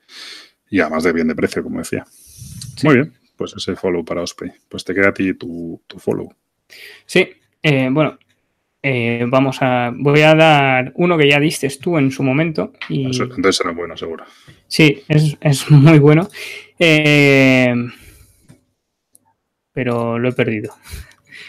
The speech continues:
Speaker 2: Un momento, por favor. Ah, no, sí, está aquí. Eh, a Order, Order of Gamers.
Speaker 1: Order of Gamers. Ah, sí, joder, son muy buenos. El otro día volví a usarlo.
Speaker 2: Eh,
Speaker 1: Ah,
Speaker 2: es
Speaker 1: bueno, con vosotros, sí, en la explicación del... del
Speaker 2: del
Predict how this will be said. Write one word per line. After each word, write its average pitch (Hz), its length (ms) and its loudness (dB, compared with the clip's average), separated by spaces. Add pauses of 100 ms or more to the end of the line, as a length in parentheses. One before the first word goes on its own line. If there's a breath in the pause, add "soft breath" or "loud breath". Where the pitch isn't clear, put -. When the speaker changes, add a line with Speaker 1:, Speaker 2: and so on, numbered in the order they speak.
(260 loud breath)
Speaker 2:
Un 156 160 8
momento, 160 420 4
por 143 140 0
favor. 147 300 4 (140 loud breath)
Ah, 160 120 4
no, 160 120 8
sí, 151 160 2
está 139 200 2
aquí. 135 180 0 (300 loud breath)
Eh, 147 360 4
a 143 500 6
Order, 208 460 4 (360)
Order 220 500 2
of 147 200 -2
Gamers. - 760 -4 (560)
Speaker 1:
Order 110 260 4
of 90 100 -2
Gamers. 87 260 -2
Ah, 92 200 4
sí, 90 260 0
joder, 85 260 -6
son 85 200 -6
muy 85 100 -6
buenos. 85 260 -8
El 92 60 0
otro 113 160 6
día 113 140 8
volví 101 200 4
a 92 40 2
usarlo. 101 420 -2 (560 soft breath)
Speaker 2:
Eh, 143 380 4
Speaker 1:
Ah, 113 100 4
Speaker 2:
es - 60 2
Speaker 1:
bueno, 104 160 0
con 101 140 -8
vosotros, 101 400 -2
sí, - 80 0
en 98 140 0
la 87 60 -4
explicación 95 500 -2
del... 87 600 -6 (920 soft breath)
del 85 260 -4
Speaker 2:
del 131 840 -8